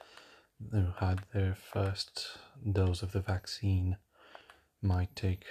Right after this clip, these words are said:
a while, um, might get their second dose a, a little bit sooner than originally expected. Um, and a lot of that has to do with the, uh, the added pressure that, um, that the, uh, hospitals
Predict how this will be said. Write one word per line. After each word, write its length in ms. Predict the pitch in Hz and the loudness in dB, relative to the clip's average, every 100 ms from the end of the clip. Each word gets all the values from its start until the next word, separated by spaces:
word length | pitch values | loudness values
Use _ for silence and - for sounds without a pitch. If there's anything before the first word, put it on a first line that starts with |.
| - - - | -18 -20 -8
a 80 | 101 | -4
while, 640 | 90 90 90 87 90 95 - | 0 2 2 0 -2 -4 -6
um, 460 | 101 90 90 87 95 - 95 | -2 0 0 -2 -4 -2 0
might 220 | 95 90 | 0 0
get 140 | - 95 | -2 -4
their 120 | 92 | -2
second 340 | - 98 101 95 | -4 -2 0 0
dose 180 | 95 | 2
a, 140 | 95 92 98 | 0 0 0
a 20 | |
little 220 | 92 95 | 0 0
bit 180 | 95 95 - | -2 -6 -4
sooner 440 | - 104 92 92 | -2 2 2 2
than 380 | 95 95 92 92 _ - - - _ - | 2 0 0 -2 _ -20 -20 -20 _ -2
originally 500 | 92 92 92 90 90 | 2 2 2 2 2
expected. 600 | 90 - 92 - 107 113 - - - | 0 -4 -6 -2 -2 -2 -10 -18 -10
Um, 760 | - 90 90 87 90 90 90 98 - _ - _ _ _ - | -2 0 2 0 0 0 -2 -6 -12 _ -20 _ _ _ -2
and 100 | 90 | 2
a 40 | |
lot 120 | 90 | 2
of 100 | 90 | 2
that 120 | - 92 | 0 -2
has 220 | 95 - | 0 -2
to 140 | - | -2
do 60 | 92 | -2
with 220 | 92 92 | -2 -4
the, 200 | 95 92 | -4 -2
uh, 120 | 92 92 | 0 -2
the 120 | 92 90 | -2 -2
added 260 | 90 87 | -2 -4
pressure 520 | - 87 - 90 87 90 | -2 -4 -2 -2 -2 -2
that, 300 | 92 90 - - - | -4 -4 -6 -14 -4
um, 600 | 95 85 87 85 - 87 98 _ _ _ _ _ _ _ _ _ _ - | -2 -2 -4 -6 -8 -10 -10 _ _ _ _ _ _ _ _ _ _ -6
that 180 | 87 - | -6 -2
the, 360 | 87 87 87 | -2 0 -2
uh, 420 | 87 85 87 92 | -2 -4 -6 -8
hospitals 500 | - 95 - - 92 | -2 -2 -2 -4 -6